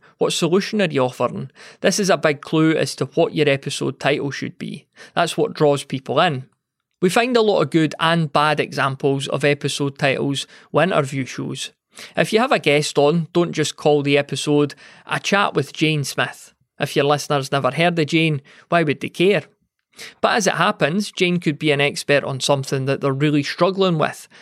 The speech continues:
so this would be the perfect episode for them. It's your duty as a host to signpost the value to them as much as possible.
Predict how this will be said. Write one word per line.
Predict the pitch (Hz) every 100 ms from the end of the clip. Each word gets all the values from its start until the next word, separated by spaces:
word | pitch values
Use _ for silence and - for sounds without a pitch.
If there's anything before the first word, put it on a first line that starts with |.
| -
so | - 170
this | 170 175
would | 175 156
be | 170 160
the | 139
perfect | 156 147 - -
episode | 190 208 180 147 139
for | - -
them. | - - _ _ - - 160
It's | 165
your | 208
duty | 156 - 185 185 180
as | 147
a | 131
host | 160 170 - - -
to | -
signpost | - 151 175 180 175 156 -
the | 139
value | 143 147 147
to | 139 135
them | 131 131 - -
as | 131 131
much | 135 127 -
as | -
possible. | - 165 - 147 -